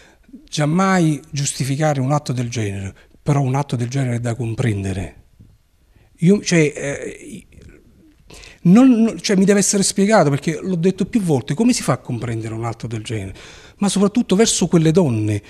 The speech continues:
che sono, eh, continuamente, ci sono ancora oggi che, eh, sono vittime di violenze, violenze fisiche e violenze psicologiche. Quindi comprendere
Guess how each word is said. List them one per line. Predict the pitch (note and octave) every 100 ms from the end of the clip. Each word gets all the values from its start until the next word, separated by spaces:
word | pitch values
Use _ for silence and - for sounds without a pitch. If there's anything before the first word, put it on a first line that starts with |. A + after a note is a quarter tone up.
| - -
che | D#3+
sono, | - - - F#3+ D#3 B2+ C3 -
eh, | -
continuamente, | - E3 - A3+ F#3 F#3+ D3 B2
ci | B2+ C#3+
sono | D#3
ancora | D#3 F#3+
oggi | F3+ D3 C#3+
che, | D3 - - -
eh, | D3+
sono | C#3 D#3+
vittime | E3+ G#3+ - E3+
di | C#3+ C#3+
violenze, | D3 D#3+ B2 G#2 - G#2+
violenze | A#2 D3+ F#3 - D3
fisiche | A3 G3 D#3+
e | C#3+
violenze | D3 F3 G3 F3+
psicologiche. | - E3+ C#3 C3 G#2+ G#2+ G#2+ - -
Quindi | G#3 G#3+ E3+
comprendere | - E3 E3 G#3+ A#3+ C4 B3 A#3+ A#3+